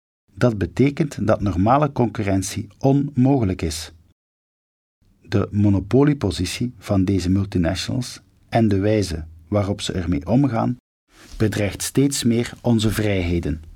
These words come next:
de normale marktwerking en dus onze democratie. De Europese Unie heeft alle instrumenten om op te treden. Waar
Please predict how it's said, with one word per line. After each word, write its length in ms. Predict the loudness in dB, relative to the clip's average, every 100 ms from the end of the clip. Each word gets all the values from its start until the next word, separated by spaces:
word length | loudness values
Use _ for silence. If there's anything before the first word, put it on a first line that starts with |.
| -20 _ _
de 100 | -2
normale 440 | 0 2 4 4 4
marktwerking 760 | 2 0 -4 -6 -4 -8 -8 -12 _ _
en 280 | 0 2 2
dus 360 | 0 0 -4 -12 -2
onze 260 | -2 0
democratie. 720 | 0 0 -2 -2 -6 -6 -10 -12 -20 _ _ _ _ _ -20 -20 -20 -8
De 140 | -2
Europese 500 | 2 2 4 2 2
Unie 240 | 2 4 4
heeft 260 | 0 -2
alle 260 | 0 2 2
instrumenten 760 | 0 0 0 0 0 -2 -4 -4
om 200 | -2 -2
op 220 | 0 -4 -4
te 160 | -12
treden. 500 | -6 -4 -4 -6 -10 _ _ _ _ _ _
Waar 500 | -4 -2 0 -4 -10